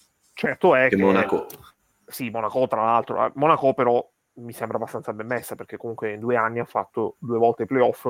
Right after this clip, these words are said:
Speaker 1: un anno la Final, la Final Four, eh, ed è arrivata terza, quindi alla fine, cioè, Monaco se lo meriterebbe anche per i diritti sportivi.
Speaker 2: D'accordissimo.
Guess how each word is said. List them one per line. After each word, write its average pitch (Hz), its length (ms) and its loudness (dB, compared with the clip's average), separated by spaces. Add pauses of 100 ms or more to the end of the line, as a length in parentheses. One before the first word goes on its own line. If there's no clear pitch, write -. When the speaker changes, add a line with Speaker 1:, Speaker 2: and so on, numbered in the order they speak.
Speaker 1:
un 113 160 -8
anno 107 200 -2
la 95 80 0
Final, 110 480 0
la 107 160 0
Final 110 300 -2
Four, 107 400 2 (1300)
eh, 95 240 -2
ed 110 160 0
è 107 40 -2
arrivata 101 320 0
terza, 92 360 -2
quindi 101 180 -6
alla 95 120 -2
fine, 107 340 -4 (420)
cioè, - 160 -12
Monaco 120 320 4
se - 80 4
lo 151 80 6
meriterebbe 127 540 4
anche 117 320 2
per 117 260 2
i 117 80 -2
diritti 110 600 -6
sportivi. 101 520 -10
Speaker 2:
D'accordissimo. 101 760 -4